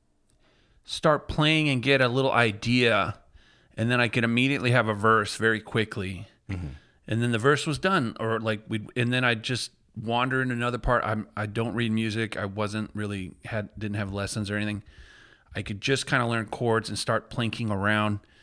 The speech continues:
Speaker 1: And, uh, and it, you know, my buddy Chad was there to go, "Okay, yeah," or make a suggestion, and then we'd write songs very quickly. And he was one of those people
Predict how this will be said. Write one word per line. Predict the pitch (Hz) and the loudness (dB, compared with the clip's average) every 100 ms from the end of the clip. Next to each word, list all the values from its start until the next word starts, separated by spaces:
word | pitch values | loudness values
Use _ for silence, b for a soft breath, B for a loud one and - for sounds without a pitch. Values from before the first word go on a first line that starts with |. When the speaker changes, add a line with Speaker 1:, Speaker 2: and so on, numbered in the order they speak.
| b b b b b - | b b b b b 0
Speaker 1:
And, | 110 107 | 2 4
uh, | 101 98 - _ _ _ - | 2 0 -4 _ _ _ -2
and | 110 | 0
it, | 110 - | -2 -4
you | 113 107 | -2 0
know, | 101 110 _ _ - | -2 -6 _ _ -4
my | 107 | -2
buddy | 104 113 | 0 -2
Chad | 107 131 143 | 4 6 6
was | 151 113 | 4 2
there | 110 | 4
to | 107 | 4
go, | 107 113 | 2 2
"Okay, | 170 131 135 | 4 4 4
yeah," | 156 151 110 64 - - _ _ _ - - | 4 2 0 -4 -14 -20 _ _ _ -10 -4
or | 117 110 | 0 2
make | 117 131 123 | 2 2 0
a | |
suggestion, | - 107 117 107 - 113 | -2 0 2 2 0 0
and | 107 | 0
then | 110 107 | 0 -2
we'd | 110 110 | -2 0
write | 110 113 - | 2 0 0
songs | 131 120 | -2 -2
very | 104 110 | 0 -2
quickly. | - 147 139 127 | 0 -2 0 0
And | 117 | 0
he | 107 165 156 143 b b b b b b b - | 2 2 2 -2 b b b b b b b -8
was | 135 135 | -2 0
one | 175 | 2
of | 156 | 2
those | 135 | 0
people | - - 202 139 123 117 | -2 -2 0 2 2 2